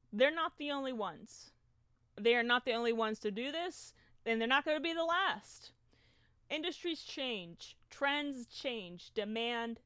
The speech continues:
changes. I don't know if you know this, but I don't hear anybody crying about the horse and buggy industry that completely died out when the automobile came. Do you, do you know anybody who's crying about the horse and buggy industry that died out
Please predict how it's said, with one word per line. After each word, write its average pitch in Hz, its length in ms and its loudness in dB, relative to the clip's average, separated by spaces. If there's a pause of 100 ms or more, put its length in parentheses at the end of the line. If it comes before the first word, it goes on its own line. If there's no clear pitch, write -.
changes. 208 760 -8 (520)
I 233 120 6
don't 254 100 0
know 262 140 2
if 233 100 -2
you 240 100 0
know 285 180 6
this, 202 420 4
but 220 240 6
I 262 80 6
don't 403 200 6 (200)
hear 370 220 4
anybody 294 420 4
crying 262 540 4
about 208 260 6
the 208 80 -6
horse 240 300 2
and 214 100 0
buggy 220 520 2
industry 202 520 -4
that 185 160 -4
completely 214 500 -2
died 185 300 2
out 170 260 2
when 175 120 -8
the 175 60 -2
automobile 170 560 -2
came. - 360 -14 (1080)
Do 220 80 -8
you, 220 180 -4 (240)
do 226 80 -4
you 233 140 -2
know 247 180 0
anybody 247 400 -2
who's 240 160 -6
crying 240 360 0
about 220 400 2
the 214 380 2
horse 233 240 -2
and 233 100 -4
buggy 226 320 -2
industry 247 520 -6
that 226 240 -2
died 240 240 2
out 240 320 2